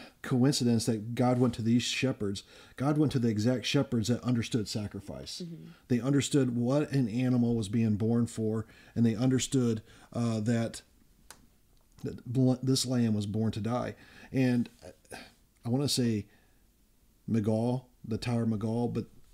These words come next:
Speaker 1: I don't know if I have the right name.
Speaker 2: Mm.
Speaker 1: Um, but there was a specific place where they would birth these lambs, and there was a very sterile, it was all stone.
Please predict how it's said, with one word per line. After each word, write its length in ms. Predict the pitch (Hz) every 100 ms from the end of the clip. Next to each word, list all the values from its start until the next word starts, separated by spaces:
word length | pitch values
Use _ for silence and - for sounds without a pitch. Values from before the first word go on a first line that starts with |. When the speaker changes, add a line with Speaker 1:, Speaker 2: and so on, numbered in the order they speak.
| - - -
Speaker 1:
I 100 | 131
don't 140 | 127
know 80 | 117
if 60 |
I 40 | 117
have 80 | 107
the 80 |
right 200 | 110 107
name. 580 | 110 113 240 113 185 180 - - 120
Speaker 2:
Mm. 40 |
Speaker 1:
Um, 160 | 113 113
but 140 | 113
there 80 | 127
was 160 | 123 113
a 60 |
specific 540 | - 123 - 156 143 -
place 320 | 135 131 -
where 80 | 117
they 100 | 120
would 240 | 110 101
birth 380 | 117 123 107 -
these 200 | 113 101
lambs, 360 | 117 123 107
and 80 | 113
there 80 | 110
was 120 | 104
a 40 | 101
very 220 | 120 110
sterile, 380 | - 143 147 - -
it 60 | 117
was 100 | 113
all 120 | 107
stone. 380 | - 117 107